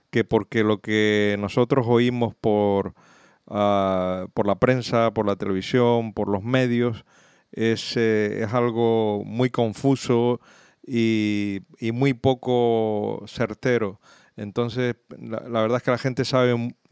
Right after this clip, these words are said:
mucho menos de lo que se piensa sobre ant-, eh, inteligencia artificial.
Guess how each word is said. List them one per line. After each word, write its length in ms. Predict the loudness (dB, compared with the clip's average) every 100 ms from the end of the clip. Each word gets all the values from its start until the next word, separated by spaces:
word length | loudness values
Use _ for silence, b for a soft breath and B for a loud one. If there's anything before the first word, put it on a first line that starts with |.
| -20
mucho 340 | -6 -2 2 2
menos 280 | 2 0 2
de 80 | 2
lo 100 | 0
que 120 | -6
se 160 | -4 -2
piensa 460 | 0 0 -2 -10 B B B
sobre 320 | -4 0 2 0
ant-, 160 | -2 -6
eh, 100 | -6
inteligencia 580 | -2 -2 0 -2 -2 -4
artificial. 680 | -2 -6 -6 -6 -6 -8